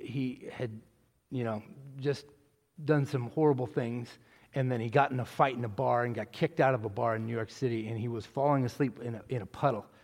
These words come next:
And then fast forward, he came to Christ, or, or Christ, uh, brought him to himself, and he became a, a priest,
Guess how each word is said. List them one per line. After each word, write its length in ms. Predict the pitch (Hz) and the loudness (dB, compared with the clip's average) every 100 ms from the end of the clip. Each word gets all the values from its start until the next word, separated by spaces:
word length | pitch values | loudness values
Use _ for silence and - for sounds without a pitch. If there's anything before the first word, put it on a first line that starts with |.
| _ _ - - - - _ _ | _ _ -20 -20 -20 -20 _ _
And 200 | 143 131 | 2 2
then 280 | 131 123 110 - - _ _ _ | 2 0 -2 -8 -20 _ _ _
fast 320 | - 143 - | 4 4 4
forward, 360 | 185 170 135 117 | 6 6 6 2
he 140 | 123 | -4
came 320 | - 156 156 | 0 2 2
to 80 | 135 | 2
Christ, 480 | - 135 113 113 - - | 0 0 0 -2 -10 -8
or, 80 | 120 | -8
or 300 | - 127 127 135 | -6 -8 -8 -8
Christ, 260 | - 127 - 135 - _ _ _ - - 117 | -2 -2 -4 -12 -20 _ _ _ -20 -14 -8
uh, 160 | 107 104 - _ - | -8 -10 -16 _ -20
brought 320 | 160 120 117 117 | -10 -2 0 0
him 180 | 117 - - | -4 -8 -6
to 60 | |
himself, 460 | 117 107 117 107 - - _ _ _ - | -6 -4 -6 -6 -10 -20 _ _ _ -4
and 320 | 147 127 113 - - _ _ _ _ _ - | -2 0 -4 -10 -20 _ _ _ _ _ -8
he 160 | 131 139 | -4 -2
became 340 | 127 160 120 | 0 0 0
a, 60 | 107 - - - | -4 -12 -20 -8
a 160 | 123 110 104 - _ | -6 -4 -8 -16 _
priest, 560 | - 185 147 - - | -2 2 2 0 -14